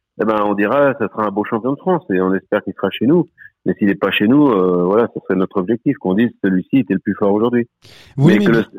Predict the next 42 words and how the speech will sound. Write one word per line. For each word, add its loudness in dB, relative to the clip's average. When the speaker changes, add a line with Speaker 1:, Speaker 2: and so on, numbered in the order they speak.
Speaker 1:
le, -4
le -2
scénario, 2
que 0
le 2
scénario 2
classique, -2
on, 0
on 0
le 0
casse, -2
c'est -6
qu'on, -4
on 0
arrive 0
dans 0
un 0
cyclisme -4
stéréotypé 0
avec 0
les -4
oreillettes, 0
avec, 0
euh, 0
les -2
ca-, -2
les -10
capteurs -2
et -2
tout -18
ça. 2
Il -8
faut -2
aujourd'hui 0
donner 0
un -2
peu -4
de -12
panache, 0
et -4
je -10
pense -4